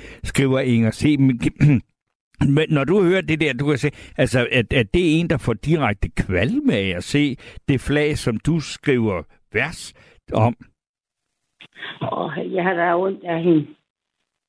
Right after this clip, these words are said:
Speaker 1: Du har ondt af hende simpelthen?
Speaker 2: Ja, det har jeg da. Det er da både død, og kvalme på pokker.
Speaker 1: <laughs>
Speaker 2: Det er da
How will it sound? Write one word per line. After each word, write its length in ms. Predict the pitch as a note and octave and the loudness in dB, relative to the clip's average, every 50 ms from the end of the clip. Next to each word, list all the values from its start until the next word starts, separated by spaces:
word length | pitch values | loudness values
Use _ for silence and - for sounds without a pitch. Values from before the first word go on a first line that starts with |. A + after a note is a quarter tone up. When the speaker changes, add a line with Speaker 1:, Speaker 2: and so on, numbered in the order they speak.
| _ _ _ _ _ _ _ _ _ _ - | _ _ _ _ _ _ _ _ _ _ 0
Speaker 1:
Du 60 | C3 | 0
har 140 | A#2+ - - _ | 0 0 -2 _
ondt 280 | F3+ G3 A3+ - - C3 | 0 0 0 -2 -4 -6
af 120 | A#2+ F#2+ | -4 -4
hende 180 | G2 G#2 F#2 E2+ | -4 -4 -6 -4
simpelthen? 500 | - G#2+ G2 F#2+ F2+ F#2 F#2+ F#2 F#2 - _ _ | -2 -2 -2 -2 -2 -4 -4 -6 -6 -8 _ _
Speaker 2:
Ja, 100 | F3+ F3 E3+ | -6 -6 -4
det 120 | F#3 F#3+ - | -4 -4 -4
har 200 | A#3+ C4 D4 C#4+ A#3+ G3+ | -2 -2 -2 -2 -4 -6
jeg 80 | F#3 | -4
da. 140 | F#3 F#3+ F#3 E3+ G3 | -4 -4 -4 -4 -4
Det 100 | G3 F3+ | -2 0
er 100 | F3+ F3+ | 0 0
da 280 | F3 G3 F#3+ F#3 F3 E3 | 0 0 -2 -2 0 0
både 200 | F#3 F#3+ F#3 E3+ - - - | 0 0 0 -2 -4 -2 0
død, 360 | A#3+ A#3+ G#3 E3 F3 F3+ E3+ | 2 2 4 2 2 2 2
og 220 | E3+ E3 D#3 D#3 - | 2 0 -2 -4 -4
kvalme 420 | - E3 D#3+ E3 F3+ F3 E3 D3+ C#3+ - | -2 0 0 2 2 0 0 -2 -4 -6
på 120 | - C#3+ C#3 - | -10 -16 -18 -8
pokker. 340 | - C#3 B2+ C3 C3+ - C3+ - _ _ _ _ _ _ - | -2 0 0 0 0 -4 -12 -20 _ _ _ _ _ _ -2
Speaker 1:
<laughs> 1500 | - - - - _ _ _ _ _ _ _ - _ _ _ _ _ _ _ _ _ _ _ _ _ _ _ _ _ _ - | -2 -2 -2 -10 _ _ _ _ _ _ _ -20 _ _ _ _ _ _ _ _ _ _ _ _ _ _ _ _ _ _ 0
Speaker 2:
Det 60 | A#2+ | 2
er 40 | A#2+ | 2
da 80 | E3 | 2